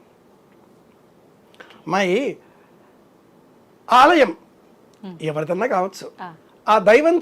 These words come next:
Speaker 1: చుట్టూ మనం తిరుగుతున్నాం. ఎందుకని?
Speaker 2: హ్మ్.
Speaker 1: ఆలయం పెద్ద శక్తి అనుకుని,
Speaker 2: అవును.
Speaker 1: మనం చిన్న శక్తి కనుక.
Speaker 2: హ్మ్.
Speaker 1: సూర్యుడు పెద్ద శక్తి
Speaker 2: ఆ.
Speaker 1: కనుక సూర్యుని చుట్టూ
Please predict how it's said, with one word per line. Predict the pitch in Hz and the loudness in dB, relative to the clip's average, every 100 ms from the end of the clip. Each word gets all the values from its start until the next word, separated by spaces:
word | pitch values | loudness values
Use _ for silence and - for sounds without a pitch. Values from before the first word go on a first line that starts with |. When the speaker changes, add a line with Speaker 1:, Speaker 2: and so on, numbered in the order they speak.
| 330 | -2
Speaker 1:
చుట్టూ | 330 392 | -2 2
మనం | 403 302 269 | 4 4 2
తిరుగుతున్నాం. | 233 233 240 214 180 | 0 -2 -2 -4 -2
ఎందుకని? | 196 233 262 262 269 269 277 - _ | -2 -2 0 0 0 -2 -4 -12 _
Speaker 2:
హ్మ్. | 233 214 185 - | -16 -14 -16 -6
Speaker 1:
ఆలయం | 180 185 269 302 302 | 0 2 2 0 -2
పెద్ద | - 208 185 269 | -2 -4 0 0
శక్తి | - 240 - 302 - 180 | 2 -2 -4 -12 -8 -2
అనుకుని, | 196 196 190 160 139 _ _ - | -2 -2 -4 -6 -10 _ _ -20
Speaker 2:
అవును. | 190 165 - _ _ - - | -20 -20 -20 _ _ -12 -2
Speaker 1:
మనం | 311 349 285 | 0 0 -2
చిన్న | 262 | -2
శక్తి | 247 220 214 | -2 -4 -8
కనుక. | 190 135 - | -10 -8 -8
Speaker 2:
హ్మ్. | - 233 214 190 165 _ _ _ _ - | -10 -12 -16 -16 -20 _ _ _ _ -6
Speaker 1:
సూర్యుడు | 320 339 403 294 262 330 | -2 0 2 2 2 2
పెద్ద | 349 233 226 277 | 0 0 2 2
శక్తి | 220 - - 320 - 202 | 2 -6 -6 -10 -10 -20
Speaker 2:
ఆ. | 185 - - | -20 -12 -2
Speaker 1:
కనుక | 302 339 | 0 0
సూర్యుని | 339 285 285 285 277 | -4 -4 -4 -4 -4
చుట్టూ | 247 285 220 233 | -4 0 0 0